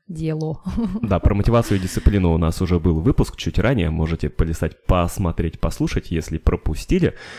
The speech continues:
Speaker 2: Очень интересно, мы там что придумали, что можно их тоже к чертям послать и
Speaker 1: <laughs>
Speaker 2: успешно жить без них.
Speaker 1: Мне
Speaker 2: Нашли
Speaker 1: кажется, знаешь,
Speaker 2: альтернативу
Speaker 1: это
Speaker 2: он им.
Speaker 1: у-, у-, будет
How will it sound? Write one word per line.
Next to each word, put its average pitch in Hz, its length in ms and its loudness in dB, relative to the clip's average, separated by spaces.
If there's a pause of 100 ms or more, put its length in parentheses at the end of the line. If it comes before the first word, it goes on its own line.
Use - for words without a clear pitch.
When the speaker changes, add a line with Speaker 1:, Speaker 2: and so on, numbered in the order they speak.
(140)
Speaker 2:
Очень 85 280 -2
интересно, 87 360 0
мы 87 120 0
там 87 440 -2
что - 220 -2
придумали, 98 540 2
что 85 140 -2
можно 92 240 2
их 80 140 0
тоже 85 180 0
к - 60 -14
чертям 80 320 -2
послать 117 440 0
и 80 280 0 (120)
Speaker 1:
<laughs> - 120 -16
Speaker 2:
успешно - 400 0
жить 95 320 -2
без 98 380 4
них. 143 200 4 (280)
Speaker 1:
Мне - 80 0
Speaker 2:
Нашли 254 140 4
Speaker 1:
кажется, - 300 2
знаешь, 233 100 0
Speaker 2:
альтернативу - 440 2
Speaker 1:
это - 120 0
Speaker 2:
он 87 140 2
им. 80 100 0
Speaker 1:
у-, 214 420 0
у-, 208 40 -2
будет 214 600 0